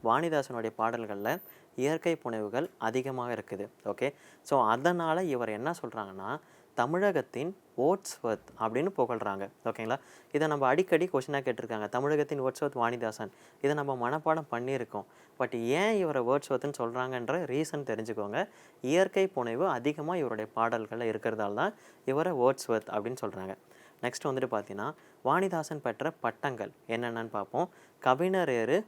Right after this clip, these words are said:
பாவலர் மணி. இதுலயும் பாருங்க, கவிஞரேறு வாணிதாசன் அப்படின்ட்டு நம்ம ஃபுல்லாவே நமக்கு தெரியும். But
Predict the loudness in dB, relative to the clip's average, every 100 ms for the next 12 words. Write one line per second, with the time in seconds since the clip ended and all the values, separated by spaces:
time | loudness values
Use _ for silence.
0 | -4 2 4 4 0 0 -4 -6 -10 -16
1 | -20 -2 2 2 2 2 0 -2 -2 -2
2 | -2 -2 0 2 2 0 0 -2 -2 -2
3 | -2 -4 -4 -4 -4 -4 0 0 0 -6
4 | -20 -4 0 2 2 0 -4 -4 -4 -4
5 | -4 -6 -8 -20 -4 -4